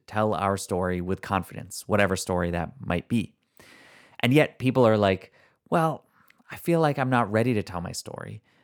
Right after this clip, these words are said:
because I'm in the middle of it. I'm, like, right now going through something really hard, so I can't really tell about this complete story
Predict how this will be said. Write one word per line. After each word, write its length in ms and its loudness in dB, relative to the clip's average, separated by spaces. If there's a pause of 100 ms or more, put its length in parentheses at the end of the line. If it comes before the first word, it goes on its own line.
(160)
because 580 0 (300)
I'm 160 2
in 100 2
the 60 0
middle 360 0
of 140 -10
it. 100 -20 (680)
I'm, 120 2
like, 200 4
right 280 4
now 580 0 (440)
going 380 4
through 240 -2
something 360 -4
really 280 0
hard, 420 0
so 160 -4
I 160 -4
can't 460 -8 (340)
really 400 4
tell 440 0
about 260 2
this 160 0
complete 540 -4
story 600 2